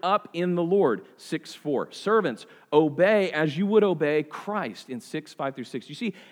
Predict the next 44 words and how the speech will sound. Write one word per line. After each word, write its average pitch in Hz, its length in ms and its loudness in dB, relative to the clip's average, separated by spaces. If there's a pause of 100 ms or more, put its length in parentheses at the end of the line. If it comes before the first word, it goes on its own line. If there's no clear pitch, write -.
(120)
every 247 440 2
single 214 500 -2
command 151 580 -4
in 113 120 -4
this 123 160 -6
passage 123 500 -8
is 127 140 -10
premised 214 640 -6
on 104 320 -6 (380)
do 165 220 4
it 196 300 -4
the 127 80 -4
way 135 240 0
God 123 280 -2
does 78 220 -14
it. 64 100 -20 (840)
Do 175 180 4
it 240 100 0
the 233 60 2
way 226 160 2
God 208 260 0
does 92 220 -8
it. - 100 -20 (360)
Let 147 240 2
your 185 240 4
life 196 360 2
and 127 140 0
your 170 140 2
relationships 180 680 -2
and 131 80 -2
the 120 80 -2
roles 165 360 0
that 165 160 -8
you 190 80 -4
play 175 240 -2
in 156 80 -2
your 170 100 -4
household 127 580 -6 (240)
reflect 143 460 -6
the 143 80 -4
way 135 400 -2 (260)
God 117 280 -8
does 90 240 -14
things. - 440 -20